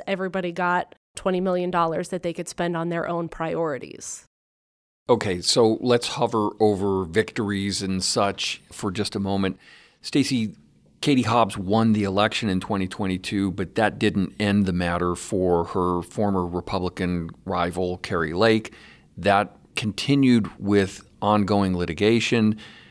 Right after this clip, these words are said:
Speaker 2: We have also seen that Kari Lake has since jumped into the Senate race, but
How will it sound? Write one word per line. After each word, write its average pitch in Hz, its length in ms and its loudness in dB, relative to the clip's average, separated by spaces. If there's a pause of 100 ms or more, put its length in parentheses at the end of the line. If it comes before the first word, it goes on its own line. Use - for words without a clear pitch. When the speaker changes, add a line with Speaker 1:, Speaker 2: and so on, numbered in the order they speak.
(120)
Speaker 2:
We 110 220 0
have 98 160 0
also 104 380 4
seen 104 540 0
that 90 280 0 (300)
Kari 107 280 4
Lake 95 280 2
has 90 220 -6 (160)
since - 360 0
jumped 101 320 0
into 95 180 -2
the 92 120 -10
Senate 135 360 0
race, 98 260 2
but 107 180 -2